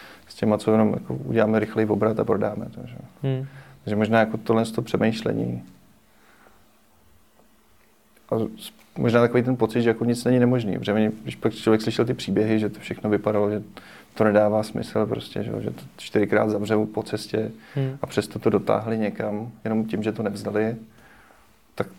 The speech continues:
Speaker 1: to člověku říká, že by to asi taky neměl vzdávat a zkoušet
Speaker 2: Hmm.
Speaker 1: to.
Speaker 2: Možná budu vedle, ale, eh, lidi, kteří třeba byli šikanovaní na škole, tak dost často můžou mít ten názor, že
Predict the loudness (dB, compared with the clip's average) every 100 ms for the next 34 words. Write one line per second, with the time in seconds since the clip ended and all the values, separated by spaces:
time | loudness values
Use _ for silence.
0 | -20 -4 0 0 -2 -2 -2 -2 -2 -2
1 | -2 -2 -2 -2 -4 -6 -8 -10 -12 -14
2 | -6 -2 -2 -4 -6 -12 -16 -20 -20 -20
3 | -20 -18 -18 -20 -20 -20 -6 0 2 4
4 | 4 2 4 6 6 6 4 4 0 -6
5 | -8 -6 -4 -2 -2 -2 -2 -4 -4 0
6 | 0 -2 -2 -2 0 0 -2 -6 -6 -4
7 | -2 -4 -6 -8 -10 -12 -8 -6 -6 -6
8 | -8 -8 -6 -10 -6 0 4 4 2 0
9 | -2 -2 -2 -2 -4 -4 -2 0 0 0
10 | 0 0 2 4 4 4 2